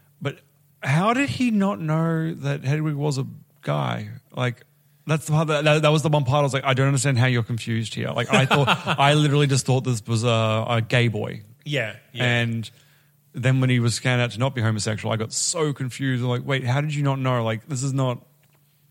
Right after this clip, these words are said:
Speaker 2: Well,
Speaker 1: Like
Speaker 2: you know, I, I think it's just a conceit of the movie that,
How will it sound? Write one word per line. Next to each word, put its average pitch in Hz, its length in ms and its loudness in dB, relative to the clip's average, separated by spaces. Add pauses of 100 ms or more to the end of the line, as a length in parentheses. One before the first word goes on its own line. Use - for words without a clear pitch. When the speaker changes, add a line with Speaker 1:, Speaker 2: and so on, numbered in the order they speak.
(500)
Speaker 2:
Well, 262 340 4
Speaker 1:
Like 151 120 4
Speaker 2:
you 208 80 2
know, 139 120 6
I, 147 520 4
I 156 40 4
think 175 240 2
it's 165 160 0
just 127 220 -2
a 120 40 -4
conceit 107 460 -4
of 101 100 -8
the 101 80 -8
movie 104 380 -4
that, 104 320 -6